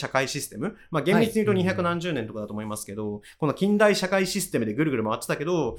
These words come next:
Speaker 1: さあ、この先同じように回っていくのかというと怪しい。で、な-、どの辺が怪しいかっていうと、まあ、二つ論点があると僕は思っていて。で、一つはもう、まあ、てかもう両方かな。すでにちょっと様子がおかしくなり始めてる部分がね、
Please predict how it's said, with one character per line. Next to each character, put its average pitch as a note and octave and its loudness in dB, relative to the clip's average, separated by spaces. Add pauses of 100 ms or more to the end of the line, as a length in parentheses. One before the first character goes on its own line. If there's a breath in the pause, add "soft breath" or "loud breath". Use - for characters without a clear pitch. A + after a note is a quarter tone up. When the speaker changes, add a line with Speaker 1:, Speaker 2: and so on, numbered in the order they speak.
(140 loud breath)
Speaker 1:
さ G#3 2
あ、 - -4
こ G3+ 2
の C4+ 4
先 F#4+ 0
同 C4+ 4
じ C4+ 0
よ C#4+ 0
う B3+ 2
に G#3+ 2
回 F#3 4
っ - -8
て G#3 0
い G#3 4
く G3+ 4
の F#3+ 2
か F3+ 4
と F3+ -2
い F#3+ 0
う G3+ -2
と - 2
怪 A#2 4
し - -6
い。 - -14 (260 soft breath)
で、 D#3+ 0
な-、 F3+ 0
ど C#3+ 0
の D4 4
辺 F4+ 6
が D#4 4
怪 C4 8
し C4 -2
い C4+ 0
か D3 4
っ - -10
て C#3 0
い D3 0
う E3 -4
と、 A#3+ 0
ま G#3 8
あ、 C#3 8
二 D4 4
つ C#4+ -2
論 G3+ 2
点 B2+ -2
が A2+ 0
あ G#2+ 0
る G#2+ -2
と A2 -8
僕 G#2 -10
は G#2+ -6 (120)
思 A#2 -6
っ A#2 -12
て - -10
い G2 -12
て。 - -14 (220 soft breath)
で、 D#3 -2
一 A4 6
つ A4 2
は E3 6
も F3+ 6
う、 - -6
ま D3+ 0
あ、 - 2
て - -4
か C3+ -2
も A#2 0
う - 0
両 G#3 6
方 F4+ 4
か C4+ 0
な。 E3+ 0
す - -6
で C4 4
に E3 4
ち G#3+ 4
ょ - 2
っ G#3 -6
と B2+ -4
様 D3+ 4
子 F3 -2
が F3 6
お E3+ 2
か F3+ 0
し - -4
く F3+ -4
な F3 -4
り F3 -4
始 F3+ -4
め F3+ -2
て F3+ -2
る F3 -2
部 G3 0
分 D3+ -2
が - -14
ね、 E3+ -8